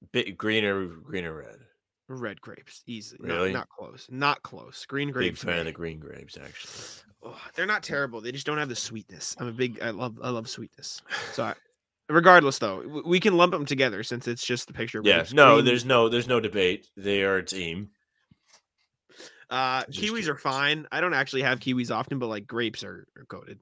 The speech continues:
Speaker 1: Kiwis kinda slap, but grapes
Speaker 2: Also
Speaker 1: are, like, one of those things you can just sit and eat all day.
Speaker 2: I was gonna say, <clears throat> excuse me, sorry. I was gonna say, like, if we're, we're bringing convenience as a factor in here, grape might be the most convenient fruit.
Speaker 1: Well, well,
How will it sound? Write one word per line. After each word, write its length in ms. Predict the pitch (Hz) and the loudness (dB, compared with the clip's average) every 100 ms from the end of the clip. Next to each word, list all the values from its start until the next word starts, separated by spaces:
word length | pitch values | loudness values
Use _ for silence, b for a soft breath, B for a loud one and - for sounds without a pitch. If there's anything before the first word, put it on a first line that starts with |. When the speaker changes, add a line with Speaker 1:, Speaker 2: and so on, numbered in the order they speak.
| _ | _
Speaker 1:
Kiwis 400 | - 180 440 392 | -8 -4 -2 -4
kinda 240 | - 202 123 | -2 -2 0
slap, 460 | - 139 120 101 | 0 2 2 2
but 160 | 104 98 | -2 2
grapes 260 | 156 180 165 | 6 8 8
Speaker 2:
Also 180 | 127 123 | 4 4
Speaker 1:
are, 40 | |
like, 200 | 107 101 | 4 4
one 120 | 107 | 2
of 60 | 107 | 2
those 200 | 98 87 | 0 -2
things 260 | 110 104 90 | -2 -2 -2
you 100 | 92 | -2
can 40 | |
just 220 | 87 85 - | -2 -4 -4
sit 140 | 95 | -4
and 80 | 85 | -2
eat 160 | 87 80 | -2 -2
all 140 | 69 | -6
day. 200 | - 50 - _ B B B B B | -16 -18 -20 _ B B B B B
Speaker 2:
I 60 | - | 4
was 80 | 175 | 4
gonna 160 | 175 131 | 4 -2
say, 100 | 139 - _ _ _ _ _ | -10 -12 _ _ _ _ _
<clears throat> 0 | |
excuse 380 | - - - 160 | -10 -10 -2 -2
me, 80 | 147 | 0
sorry. 280 | - 135 104 B - | 2 2 2 B 6
I 60 | |
was 100 | 160 | 6
gonna 140 | 175 180 | 8 6
say, 180 | 175 160 | 8 8
like, 260 | 139 123 b b b _ _ 139 | 6 0 b b b _ _ -2
if 120 | 147 | 4
we're, 200 | 180 196 | 6 4
we're 200 | 143 151 | 4 0
bringing 340 | 151 156 156 143 | 2 2 2 0
convenience 600 | 156 123 120 131 151 151 | -4 -4 -4 -4 -6 -6
as 80 | 147 | -4
a 60 | |
factor 280 | 147 160 165 | 0 0 0
in 80 | 170 | -2
here, 140 | 190 | -4
grape 260 | 175 143 160 | 0 0 0
might 260 | 139 143 | 0 -2
be 160 | 143 139 | -4 -6
the 220 | 123 139 | -6 -6
most 380 | 127 107 113 - | -6 -6 -8 -12
convenient 580 | 120 107 110 101 98 - | -14 -14 -16 -16 -20 -18
fruit. 220 | - - | -18 -16
Speaker 1:
Well, 640 | - 107 113 87 71 - - _ _ _ _ _ _ _ _ | 6 8 8 6 0 -12 -20 _ _ _ _ _ _ _ _
well, 420 | - 78 57 - | -6 -6 -8 -16